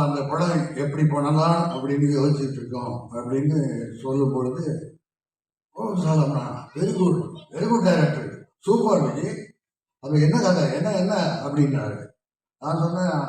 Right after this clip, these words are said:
"ஒரு சிங்கமும் இந்த ஹீரோவும்." "ஓஹோ, படத்துல சிங்கம், சிங்கம் ஒரு ஹீரோ, இவர் ஒரு ஹீரோ, ரொம்ப நல்லா இருக்கு, இந்த கதை என்ன?" "அதெல்லாம் எனக்கு முழுசா தெரியாது சார், கதையை பத்தி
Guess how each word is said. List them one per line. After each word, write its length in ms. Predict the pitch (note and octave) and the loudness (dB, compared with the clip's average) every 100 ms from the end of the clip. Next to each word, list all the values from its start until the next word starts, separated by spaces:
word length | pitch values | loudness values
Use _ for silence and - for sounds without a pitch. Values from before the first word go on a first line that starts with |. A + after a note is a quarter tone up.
| - - _ _ _ | -8 -16 _ _ _
"ஒரு 180 | B2+ B2+ B2 | -12 -10 -8
சிங்கமும் 720 | B2+ D#3 F#3 F#3+ E3+ F3 G3+ G3+ - _ _ _ _ _ E3+ | -6 -4 -2 -2 -2 -4 -6 -10 -18 _ _ _ _ _ -10
இந்த 140 | D#3+ | -2
ஹீரோவும்." 640 | D3 C#3 C#3+ C3+ - - - _ | -2 0 0 -2 -6 -12 -18 _
"ஓஹோ, 320 | A3 G#3 G#3 D3 - - - _ _ _ _ _ | 0 4 6 4 0 -6 -14 _ _ _ _ _
படத்துல 420 | D3 G3 F#3 F3+ D#3 | 0 2 4 2 2
சிங்கம், 320 | F3 F#3 D3 | 0 -2 -2
சிங்கம் 400 | E3+ A#3 A3+ G#3 | -2 0 2 4
ஒரு 140 | F3+ | 2
ஹீரோ, 260 | E3 G#3+ A3 A#3 G3+ | 2 2 2 0 2
இவர் 240 | G#3 G3+ | 2 4
ஒரு 120 | F3 E3 | 4 6
ஹீரோ, 260 | F#3 E3+ - - - - | 6 4 0 -8 -14 -8
ரொம்ப 180 | - A#3 | 0 2
நல்லா 260 | G#3 G#3 | 4 6
இருக்கு, 240 | G#3 F3+ E3 D#3+ - - _ | 4 4 0 -2 -8 -18 _
இந்த 180 | D3+ E3+ | -6 0
கதை 160 | F#3+ G3+ | 2 2
என்ன?" 180 | F#3 E3+ D3+ D3+ | 2 2 0 -2
"அதெல்லாம் 360 | - D3+ D#3 D#3 | -4 -2 0 0
எனக்கு 280 | C#3 C#3 C3+ | -2 -4 -4
முழுசா 280 | C#3+ C#3+ D#3+ C#3+ | -2 0 0 0
தெரியாது 360 | C#3+ D#3+ C#3 C3 | 2 2 4 2
சார், 380 | C#3 C#3+ C#3+ - - - _ _ | 2 4 2 2 -6 -12 _ _
கதையை 360 | C#3+ D#3 D#3 D3+ | -4 0 2 2
பத்தி 340 | D3 D3 D3+ | 2 -2 0